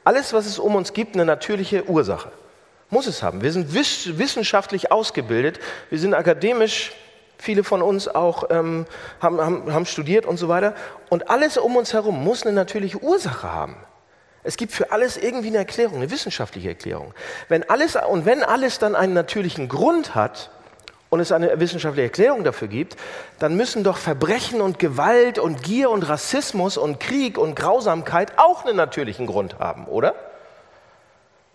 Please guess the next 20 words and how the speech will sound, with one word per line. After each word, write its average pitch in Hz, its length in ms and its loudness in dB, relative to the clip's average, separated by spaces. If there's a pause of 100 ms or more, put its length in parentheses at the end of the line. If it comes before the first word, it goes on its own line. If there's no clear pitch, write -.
(1200)
Was 226 160 2
sind 311 160 0
denn 262 140 2
das 139 160 2
für 143 120 0
natürliche 123 520 0
Ursachen? 95 560 -2 (1200)
Wir 214 220 2
sagen, 160 360 2 (580)
wir 160 180 0
sagen 156 260 0
in 156 60 -2
der 127 100 0
westlichen 185 380 -4
Welt, 117 240 0 (380)
dass 143 160 -2
es 160 120 -4
psychologische 180 760 -2
Faktoren 78 480 -8
sind. 76 160 -14